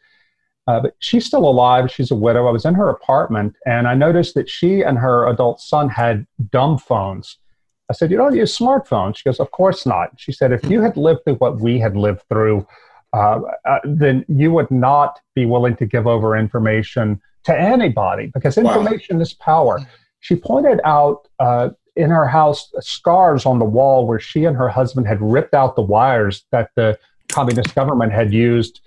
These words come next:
Speaker 1: to spy on them after the fall of communism. And Camilla said, "You know, I don't understand why so many people in the West are like this today. They think that all the data that's being taken off their smartphones, off their computers, that it's all innocent, that they've done nothing wrong. They have nothing to worry about."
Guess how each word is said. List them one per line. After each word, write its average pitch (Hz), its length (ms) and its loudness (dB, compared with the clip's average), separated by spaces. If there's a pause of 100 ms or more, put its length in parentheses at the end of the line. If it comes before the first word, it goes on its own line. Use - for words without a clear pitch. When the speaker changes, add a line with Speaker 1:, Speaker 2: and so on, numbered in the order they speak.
(300)
Speaker 1:
to 107 360 0 (160)
spy 185 440 -2
on 95 160 -2
them 107 240 -2 (300)
after 135 240 0
the 117 100 -2
fall 117 220 0
of 104 100 -6
communism. 113 600 -2 (380)
And 170 300 0
Camilla 202 300 -2
said, - 260 -4
"You 208 60 0
know, 202 120 0
I - 80 0
don't 247 140 -2
understand 165 800 -2 (160)
why 123 140 -6
so - 300 -8
many 180 240 0
people 139 460 -2
in 113 80 2
the 110 80 0
West 107 340 -2
are 131 60 0
like 113 300 -2
this 110 120 -4
today. 113 380 0
They 131 160 0
think 220 300 -2
that 170 180 2
all 143 140 2
the 139 100 2
data 135 400 0
that's 131 260 -2
being 127 220 -2
taken 127 320 -2
off 101 140 -2
their - 120 -14
smartphones, 139 800 -2 (380)
off 110 200 0
their 110 140 0
computers, 131 720 -2
that 123 240 -2
it's 147 180 -2
all 185 240 2
innocent, 160 540 0
that - 80 -16
they've 165 180 0
done 180 200 2
nothing 156 320 2
wrong. 127 240 2
They 113 100 2
have 120 140 0
nothing 131 360 0
to - 80 -2
worry 139 280 2
about." 107 360 0